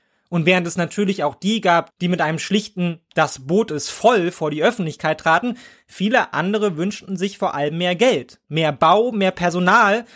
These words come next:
und fühlten sich weniger in den Kapazitäten prinzipiell begrenzt, als vielmehr alleine gelassen von der Bundespolitik mit Kosten und Verwaltungsaufwand.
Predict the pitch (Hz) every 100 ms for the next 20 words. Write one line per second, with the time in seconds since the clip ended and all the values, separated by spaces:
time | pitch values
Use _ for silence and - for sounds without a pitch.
0 | _ - 175 175 196 214 - 185 208 196
1 | 147 185 214 190 170 156 156 147 143 156
2 | - 139 - 143 160 139 131 - 143 -
3 | 123 - 135 120 117 - 139 208 247 269
4 | - - 156 170 - 165 160 170 175 185
5 | 180 269 185 160 151 - 202 202 170 175
6 | 185 139 160 160 151 - 156 - 175 180
7 | 175 - 139 - - 123 120 196 247 127
8 | 110 - 104 - - _